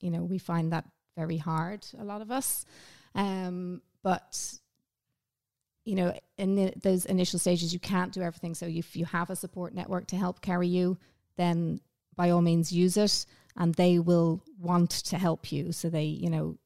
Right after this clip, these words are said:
whether it's doing school runs or making dinners or listening to you bawling, crying down the phone, you know, they, they want to be able to do something for you. So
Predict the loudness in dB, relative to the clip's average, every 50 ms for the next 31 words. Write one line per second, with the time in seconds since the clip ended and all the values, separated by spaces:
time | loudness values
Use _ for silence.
0 | _ _ _ _ _ -6 -4 -4 -4 -4 -6 -4 -4 -2 -2 -2 -2 -4 -4 -2
1 | 0 2 2 2 2 0 0 -2 -2 -2 -2 -2 -2 -2 0 0 0 0 -2 -4
2 | -6 -6 -6 -4 -4 -4 -2 -4 -6 -8 -10 -16 _ _ _ _ -8 -6 -4 -4
3 | -2 -2 -2 -4 -4 -4 -4 -2 -2 -2 -2 -2 -4 -6 _ _ _ _ -6 -4
4 | -2 0 0 0 0 0 0 0 -2 -4 -6 -6 -6 -4 -2 -2 0 0 0 0
5 | -2 -2 -4 -10 -20 -20 -20 _ 0 2 4 6 6 6 6 6 4 4 4 0
6 | -2 0 2 2 4 4 4 4 4 2 0 -2 -2 -2 -2 -4 -6 -8 -6 -6
7 | -4 -4 -4 -4 -6 -6 -2 -2 -2 -2 0 0 2 2 2 2 0 0 -2 -2
8 | -2 -2 -2 -2 -4